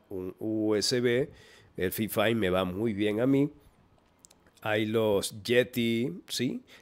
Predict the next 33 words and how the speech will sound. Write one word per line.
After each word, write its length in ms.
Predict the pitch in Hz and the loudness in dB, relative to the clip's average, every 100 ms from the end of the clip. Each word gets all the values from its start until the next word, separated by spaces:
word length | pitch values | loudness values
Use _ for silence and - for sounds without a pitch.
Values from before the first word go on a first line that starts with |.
| _ | _
Hay 220 | 98 95 | 0 0
los, 760 | 95 101 92 90 80 - - - | 2 2 2 0 -2 -4 -8 -12
los 760 | - 90 87 87 80 - - - | -12 -6 -2 0 -2 -4 -8 -6
Sennheisers, 1000 | 95 92 127 127 123 - 127 127 127 - _ _ _ - 101 | -6 -4 -2 0 0 0 0 0 -4 -10 _ _ _ -16 -10
mocos 280 | 85 98 | -6 -6
más 200 | 87 82 | -6 -8
caros. 520 | - 139 113 151 160 - _ - | -2 0 2 0 -2 -8 _ -6
<laughs> 760 | 143 123 - - - - - - | -4 -4 -12 -20 -20 -20 -10 -4
Entonces, 540 | 120 131 120 - - - - - | 2 4 6 4 2 -12 -20 -12
decide 400 | - 113 147 139 | -2 2 4 4
tú. 180 | 98 98 | 2 -2
Yo 140 | 87 139 | 2 4
a 40 | |
partir 340 | 151 143 151 | 4 4 2
de 120 | 143 - | 4 4
cien 240 | 139 135 | 4 4
dólares 340 | 131 120 95 | 2 2 0
compraría. 680 | - 80 76 76 78 76 98 - | -4 -8 -6 -6 -2 -2 -2 4
O 380 | 170 190 - - _ _ _ | 6 6 4 -6 _ _ _
este 320 | 135 151 - 123 | 2 2 2 0
Fifine 380 | 139 139 147 | 2 4 6
me 100 | 151 | 6
costó 300 | 123 113 123 | 4 0 -2
cincuenta 340 | 113 117 113 110 | -2 -2 -4 -4
y 60 | |
seis 200 | 104 107 | -2 -2
dólares. 460 | 110 107 104 135 - | 0 0 0 0 -2
Claro 320 | - 104 104 | -2 -2 0
que 80 | 95 | -2
no 80 | 87 | -4
está 180 | - 110 | -4 -2
en 60 | |
Ecuador. 480 | 101 147 139 151 - | -2 2 2 2 0